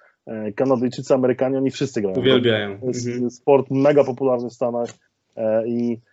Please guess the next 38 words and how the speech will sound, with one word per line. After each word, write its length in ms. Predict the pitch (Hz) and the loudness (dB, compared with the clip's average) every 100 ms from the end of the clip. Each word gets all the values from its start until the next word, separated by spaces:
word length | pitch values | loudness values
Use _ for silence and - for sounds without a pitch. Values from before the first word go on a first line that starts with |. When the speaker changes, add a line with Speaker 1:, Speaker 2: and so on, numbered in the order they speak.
| _ _ | _ _
Speaker 1:
To, 100 | - | 0
co 100 | 220 | 6
jest 120 | 240 - | 6 6
fajne, 280 | 233 220 | 6 6
to 100 | 208 | 4
jest, 180 | 214 190 | 2 4
że, 240 | 202 202 190 | 4 4 2
no, 200 | 175 190 | -4 -2
nasz 220 | 196 196 - | 2 4 4
najlepszy 340 | 185 175 170 | 2 2 0
golfista, 380 | 160 143 170 160 | -2 -2 2 4
Adrian 240 | 156 151 | 6 6
Merong, 260 | 147 151 143 | 6 4 4
też 200 | 165 156 | 2 2
kiedyś 240 | 156 135 | 0 -2
grał 160 | 135 139 | 0 0
w 40 | |
siatkówkę. 400 | 147 - 127 139 | 0 -4 -4 -2
Ma 100 | 123 | 0
dwa 180 | 139 165 | 4 6
metry 260 | 165 151 143 | 6 4 2
wzrostu. 380 | 127 127 - 135 | 2 0 0 -2
Pewnie 260 | 135 139 | -2 -2
jakby, 180 | 135 131 | 0 2
mm, 680 | 135 135 143 135 139 143 139 - _ _ | 2 0 -2 -2 -2 -2 -6 -8 _ _
jakby 260 | 139 127 135 | -2 2 0
chciał, 340 | 135 151 139 | 4 6 8
to 160 | 135 131 | 6 0
spokojnie 480 | - 131 139 123 123 | -2 -2 0 0 -2
nasz 180 | 120 135 | -4 -4
olimpijczyk 520 | 123 113 131 - 113 | -6 -6 -6 -6 -4
golfowy, 440 | 117 120 110 110 - - _ _ | -2 -2 -2 -4 -10 -20 _ _
no, 140 | 117 123 | -6 0
mógłby 280 | 139 123 117 | 2 2 -4
w 80 | |
siatkówkę 420 | - 117 107 - 104 | -4 -6 -4 -6 -6
pograć. 380 | 87 80 - - _ _ _ _ _ _ - - - - _ - | -6 -14 -18 -20 _ _ _ _ _ _ -20 -20 -20 -20 _ -4
Speaker 2:
Kuba, 320 | 127 113 | 0 0